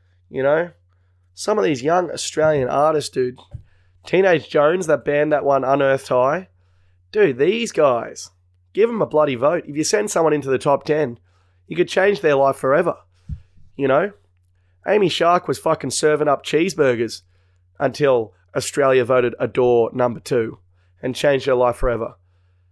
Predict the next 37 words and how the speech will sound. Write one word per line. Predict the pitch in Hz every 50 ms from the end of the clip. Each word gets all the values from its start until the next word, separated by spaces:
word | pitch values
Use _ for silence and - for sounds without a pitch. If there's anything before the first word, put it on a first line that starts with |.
| _ _ _ _ _ _
Dude, | - 139 151 170 185 156
Tash | - 202 214 208 -
Sultana | - 180 160 - - 170 180 185 175
was | 151 -
probably | - 170 160 160
doing | 139 160 165 160 143
mushrooms | 143 151 175 - - - 147 135 127
under | 147 143 147 147
a | 143
bridge | - - 147 156 156 135
in | 156 151
Byron | 139 151 156 160 160 156 143
Bay. | 156 165 202 226 202 - - _ _ _ _ _ _ _ _ _ _ _ _ _ _ _ _ _ _ _ _
Now | - 196 247 277 254
look | 220 160 - -
at | -
her. | 120 - - 131 - _ _ _ _ _ _ _ _ _ _ _ _ _ _ _ _ _ _ -
Okay? | 143 135 127 - 160 165 196 233 269 - _ _ _ _ _ _ _ _ _ _ -
Ocean | 151 151 - - - 160
Alley, | 151 170 220 233 220 170
dude. | 131 120 120 120 - _ _ _ _ _ _ _ _ _ _ _ _ _ _ _ _ -
They're | 160 185 208 214
all | 214 208
killing | 208 - 208 214 220 220 202 135
it, | 127 - _ -
all | 139 143
right? | 151 175 185 -
Let's | - 170 - -
make | 185 180 180
some | - - 151
dreams | 127 - 165 170 180 185 165 -
come | - 170 156 139
true. | - - 147 143 127 120 - - - - - - - - -
Support | - - - 147 - - 180 202 208 196
Australian | 190 - - 170 160 156 151 147 131
artists, | 131 127 123 117 - - - -
okay? | 131 123 117 - 127 131 135 151 -